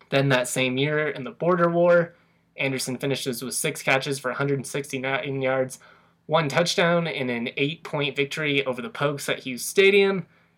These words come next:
Finally, in the bowl game, uh, they're, they're in the Poinsettia Bowl, two thousand five Poinsettia Bowl.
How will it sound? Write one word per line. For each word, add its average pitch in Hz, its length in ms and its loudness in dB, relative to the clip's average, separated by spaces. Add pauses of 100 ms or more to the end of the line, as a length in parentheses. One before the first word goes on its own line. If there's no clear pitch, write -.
(320)
Finally, 170 680 2 (320)
in 131 160 -6
the 117 80 -2
bowl 127 260 2
game, 147 560 0 (160)
uh, 120 260 -2
they're, 120 280 -2
they're 123 220 0
in 123 160 -2
the 117 120 2
Poinsettia 170 600 0
Bowl, 170 240 2
two 170 100 -6
thousand 131 280 0
five 131 200 2
Poinsettia 156 480 0
Bowl. 151 300 0